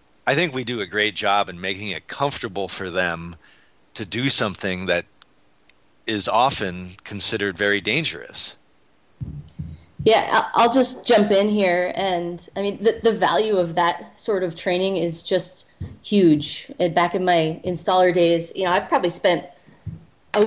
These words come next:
Speaker 2: week or, or more looking for a ground fault on a P V system. And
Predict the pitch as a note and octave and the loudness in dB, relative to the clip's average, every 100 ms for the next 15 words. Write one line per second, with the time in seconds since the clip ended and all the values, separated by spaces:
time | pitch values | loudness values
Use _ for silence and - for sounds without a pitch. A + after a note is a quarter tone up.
0 | G#3 A3 C#4 D4 - - - - G#3 G3+ | 2 2 4 2 -2 -16 -14 -4 -2 2
1 | A3 G#3 G3+ G3+ A3+ F3 F3 E3+ G#3 G#3 | 2 4 4 6 6 6 4 2 -4 -2
2 | G3 F#3 - F#3+ F3+ E3+ E3+ E3+ - F3+ | -4 -4 0 2 4 4 2 -4 -6 -2
3 | F3 E3+ F#3+ - E3 D#3 D#3 E3 E3 - | 2 4 2 2 2 2 0 -4 -4 -6
4 | F3 E3+ E3 E3+ D#3+ D#3+ D3+ D3+ - - | -8 -8 -6 -6 -4 -2 -2 -2 -8 -20
5 | _ _ - F#3 F3 E3+ E3 E3 | _ _ 0 2 4 4 2 -2